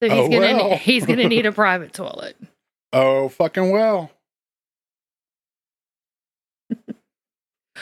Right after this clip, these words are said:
Speaker 1: I'm like, "Are you serious?"
Speaker 2: He about to be a prison bitch to multiple people up in that pen.
Speaker 1: Even Nala agrees. <laughs> I don't know if they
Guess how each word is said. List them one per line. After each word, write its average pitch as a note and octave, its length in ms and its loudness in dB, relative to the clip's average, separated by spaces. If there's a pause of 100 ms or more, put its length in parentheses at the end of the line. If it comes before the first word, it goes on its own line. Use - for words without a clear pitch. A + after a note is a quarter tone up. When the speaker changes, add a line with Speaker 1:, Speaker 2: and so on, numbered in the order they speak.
(300)
Speaker 1:
I'm F4 120 -2
like, F4+ 180 -2
"Are C#4+ 80 0
you G4 300 -2
serious?" A4 880 -2 (1400)
Speaker 2:
He - 200 -2
about F3 240 0
to C#3 60 -10
be C3+ 100 2
a A2+ 60 -2
prison G3+ 400 -2
bitch C#3 240 -2
to A#2 100 0
multiple D3+ 440 0
people B2+ 300 -2
up A2+ 120 0
in B2 60 -6
that A#2+ 180 0
pen. A2+ 340 -4 (3500)
Speaker 1:
Even A3 380 0
Nala B3 280 2
agrees. F3 500 -4 (580)
<laughs> C#4 680 -6
I G3+ 100 0
don't D#3 120 -4
know F3+ 100 2
if - 100 -4
they - 140 -2